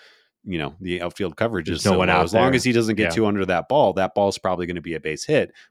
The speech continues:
Speaker 1: or, you know, wh-, whatever the situation might be. So I think that that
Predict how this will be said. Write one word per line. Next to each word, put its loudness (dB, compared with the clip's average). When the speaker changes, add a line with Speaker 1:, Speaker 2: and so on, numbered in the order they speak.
Speaker 1:
or, 0
you -2
know, -4
wh-, -4
whatever 0
the -6
situation -8
might -10
be. 0
So -4
I 0
think -2
that -2
that -4